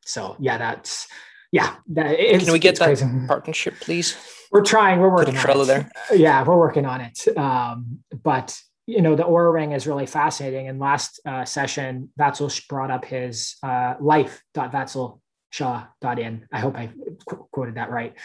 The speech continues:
Speaker 1: But basically, he's just on a daily, re-, I believe a daily refresh, just pulling in all the data from Oura Ring. And, like, the, the one part is the hardware, but really it's just the data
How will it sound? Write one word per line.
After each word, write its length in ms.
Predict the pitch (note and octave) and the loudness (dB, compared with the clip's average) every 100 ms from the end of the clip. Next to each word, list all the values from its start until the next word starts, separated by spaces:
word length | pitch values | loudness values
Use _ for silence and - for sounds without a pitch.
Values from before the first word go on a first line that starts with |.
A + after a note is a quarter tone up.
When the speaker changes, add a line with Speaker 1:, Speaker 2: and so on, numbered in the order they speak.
| - - - | -20 -8 -2
Speaker 1:
But 220 | C#3 D#3+ | -2 2
basically, 400 | F#3 F#3+ F#3+ D#3+ | 2 2 0 0
he's 300 | C3+ F3 D#3 | 2 0 0
just 440 | - - - - _ _ - | -2 -2 -4 -8 _ _ -4
on 120 | D#3+ | 0
a 120 | D3+ | 0
daily, 340 | D#3 D#3 E3 D3 | 2 2 4 2
re-, 220 | C#3 D#3+ | 0 -2
I 40 | |
believe 200 | - F3+ | -2 0
a 60 | E3+ | 0
daily 360 | D3 D3 E3 D#3 | -2 -4 -4 -4
refresh, 540 | D#3+ - G#3+ - - | -6 -6 -6 -8 -8
just 320 | - D3+ - - _ _ _ - | -6 -6 -6 -20 _ _ _ -2
pulling 340 | F3+ F3+ F3 | 2 2 2
in 140 | E3 | 0
all 180 | D#3 D3 | 0 0
the 100 | D3 | -2
data 480 | C#3 C#3 C#3 C#3 B2 - | -4 -4 -4 -6 -10 -8
from 400 | D3+ C#3+ C#3+ D3 D3 | -8 -6 -8 -10 -6
Oura 280 | C#3+ C3+ | -4 -4
Ring. 400 | B2+ B2+ B2 A#2 _ _ _ _ | -6 -8 -10 -12 _ _ _ _
And, 380 | D#3 D3 C3+ - - | 0 0 -2 -8 -12
like, 300 | D#3+ D3 C#3 _ | -6 -6 -6 _
the, 180 | C#3 F#3 | -2 -2
the 120 | D3 | 0
one 180 | F#3 A3+ | -2 0
part 160 | B3+ | 0
is 100 | A#3 | 0
the 80 | - | -2
hardware, 640 | B2 D3+ D#3 D3 C3 B2 B2 | -4 -2 -2 -4 -8 -10 -10
but 180 | D3 D3+ | -10 -2
really 280 | D#3 F3+ F#3+ | 0 2 0
it's 120 | - | 0
just 200 | D3+ - | -6 -8
the 80 | B2+ | -10
data 440 | C#3+ C3+ E3 D#3+ | -6 -4 -4 -6